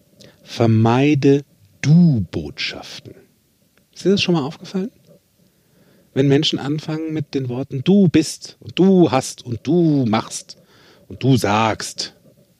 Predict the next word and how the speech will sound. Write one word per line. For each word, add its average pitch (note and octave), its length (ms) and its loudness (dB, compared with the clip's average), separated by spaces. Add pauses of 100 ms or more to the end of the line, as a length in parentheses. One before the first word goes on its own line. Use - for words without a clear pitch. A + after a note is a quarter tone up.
(2000)
Das, - 240 -10